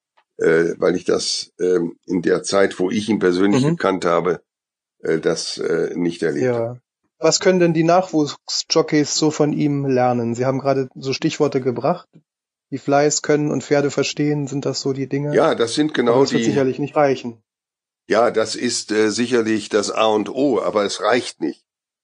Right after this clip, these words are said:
Speaker 1: Man muss, ähm, eine ungeheure Disziplin an den Tag legen. Man muss den Willen haben,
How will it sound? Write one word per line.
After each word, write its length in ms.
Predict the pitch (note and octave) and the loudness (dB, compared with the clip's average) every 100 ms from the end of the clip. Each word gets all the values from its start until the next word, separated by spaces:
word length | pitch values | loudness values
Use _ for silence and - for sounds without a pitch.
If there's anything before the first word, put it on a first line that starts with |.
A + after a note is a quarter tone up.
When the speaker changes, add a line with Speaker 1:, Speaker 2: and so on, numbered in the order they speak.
| _ _ - | _ _ -4
Speaker 1:
Man 160 | G#2 | -2
muss, 460 | A2+ D3+ D#3 - - | 2 0 0 -6 -6
ähm, 460 | A2+ A#2 A2+ G#2+ G2+ _ _ _ _ _ _ _ _ _ - | 0 2 2 -2 -10 _ _ _ _ _ _ _ _ _ -2
eine 220 | A2+ A#2+ | 0 0
ungeheure 680 | D3+ F3 D#3+ A2 B2+ A#2+ | -2 -2 -2 0 0 0
Disziplin 580 | A2+ A2 - G#2+ - A2 | -2 -4 -6 -6 -4 -2
an 100 | C#2+ | 0
den 140 | F2+ - | 0 0
Tag 260 | E2+ - | -4 -4
legen. 400 | D2+ D2+ C2+ C2 _ _ _ _ _ _ | -2 -2 -2 -8 _ _ _ _ _ _
Man 220 | G#2 A#2 | 0 4
muss 480 | B2+ C#3+ - - - _ - | 4 2 -2 -8 -10 _ -2
den 220 | A2 G2+ | -2 2
Willen 380 | C#3 D#3+ C#3+ A2 | 2 4 2 2
haben, 500 | A2 G#2+ F#2+ E2+ | 2 2 0 -6